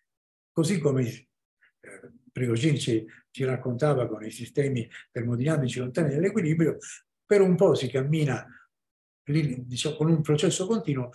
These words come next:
a un certo punto si ha una biforcazione, si ha un momento di,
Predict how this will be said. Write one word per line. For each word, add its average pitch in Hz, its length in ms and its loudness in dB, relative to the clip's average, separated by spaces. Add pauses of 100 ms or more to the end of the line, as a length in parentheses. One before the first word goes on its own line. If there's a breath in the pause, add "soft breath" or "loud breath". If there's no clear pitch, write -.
(160 loud breath)
a 190 60 -2
un 190 60 2
certo 180 300 0
punto 117 280 -6
si 131 140 -2
ha 120 60 0
una 135 180 -2
biforcazione, 165 800 -6 (220 loud breath)
si - 120 -4
ha 147 40 4
un 127 100 2
momento 143 380 2
di, 131 200 0